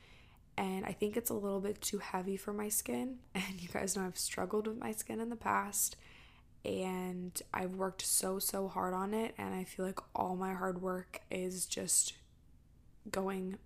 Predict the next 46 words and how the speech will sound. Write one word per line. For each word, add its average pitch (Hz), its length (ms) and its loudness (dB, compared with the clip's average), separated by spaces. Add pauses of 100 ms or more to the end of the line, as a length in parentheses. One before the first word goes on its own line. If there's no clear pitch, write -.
(600)
by 185 160 0
the 180 100 0
wayside, 214 640 4 (720)
and 180 840 0 (200)
I 185 220 2
don't 185 260 -2
know 196 80 -4
what - 240 -4
to 208 100 -6
do - 160 -6
about - 280 -2
it. - 200 -8
I'm 190 200 -4
kind 180 300 -4
of 180 80 -4
just - 220 0
at 196 140 2
my 185 120 -2
wit's 185 260 -4
end. 196 340 2 (440)
And 185 120 4
so 190 140 4
I 190 40 4
was 185 100 4
standing 196 360 4
in 220 60 4
the 220 80 4
mirror, 185 560 0 (140)
and 185 580 -4 (120)
I 214 60 0
had 202 220 4
to 214 80 2
remind 190 340 2
myself 233 480 2
that 190 140 2
I - 100 0
need 190 260 0
to - 220 4
normalize 196 1080 4 (400)
thinking 185 440 2
good 175 240 0
thoughts, - 340 2
thinking 185 340 -2
highly - 340 -2
of - 80 -4
myself. - 600 -4